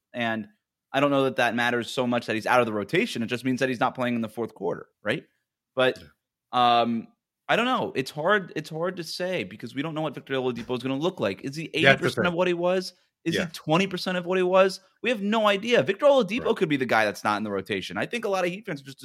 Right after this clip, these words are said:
Speaker 2: Yeah.
Speaker 1: assuming Depot has to be. Depot is gonna get run. They're gonna test drive Oladipo and see what he's got left in the tank.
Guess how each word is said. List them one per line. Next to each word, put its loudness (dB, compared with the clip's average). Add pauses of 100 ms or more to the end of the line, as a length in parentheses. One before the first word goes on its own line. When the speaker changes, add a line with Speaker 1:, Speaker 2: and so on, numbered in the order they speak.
Speaker 2:
Yeah. 0
Speaker 1:
assuming 0 (300)
Depot 4
has 2
to -14
be. -8 (200)
Depot 8
is 6
gonna 0
get -2
run. 0 (360)
They're 4
gonna 4
test -2
drive 6
Oladipo 2
and -2
see -6
what 2
he's -2
got 4
left 2
in -4
the -6
tank. -4